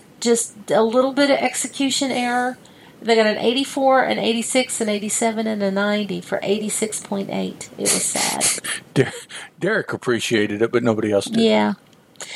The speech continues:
Speaker 1: And, well, they had worked with Derek. I guess it kinda felt like he had to do
Speaker 2: Oh,
Speaker 1: with
Speaker 2: are
Speaker 1: him
Speaker 2: you
Speaker 1: and
Speaker 2: saying he was biased?
Speaker 1: Could be.
Speaker 2: Ouch.
Speaker 1: And then our last one out was Michael Demiski.
Speaker 2: Dancing to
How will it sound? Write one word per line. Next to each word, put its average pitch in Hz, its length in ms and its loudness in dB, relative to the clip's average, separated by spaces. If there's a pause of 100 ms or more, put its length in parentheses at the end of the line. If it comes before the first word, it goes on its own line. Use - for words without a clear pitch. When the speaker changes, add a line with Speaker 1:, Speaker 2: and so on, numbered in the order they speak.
(280)
Speaker 1:
And, 226 380 0
well, 220 180 4
they 214 200 2
had 202 120 0
worked 220 320 0
with 190 140 -8
Derek. - 420 -2 (240)
I 190 120 0
guess 202 200 0
it 220 80 -2
kinda 202 220 4
felt - 320 0
like 170 180 2
he 269 60 0
had 311 60 2
to 294 40 2
do 254 80 2
Speaker 2:
Oh, 127 160 4
Speaker 1:
with 104 80 4
Speaker 2:
are 107 160 4
Speaker 1:
him 117 60 2
Speaker 2:
you 113 80 2
Speaker 1:
and 95 80 0
Speaker 2:
saying 170 280 0
he 170 120 2
was 143 160 -2
biased? 226 760 0
Speaker 1:
Could 226 240 -2
be. 226 240 -4
Speaker 2:
Ouch. 233 680 0
Speaker 1:
And 262 120 2
then 277 120 2
our 269 140 2
last 269 320 0
one 311 140 0
out 269 180 0
was 233 140 -6
Michael 240 340 0
Demiski. 240 640 -4 (560)
Speaker 2:
Dancing 151 420 2
to 131 680 0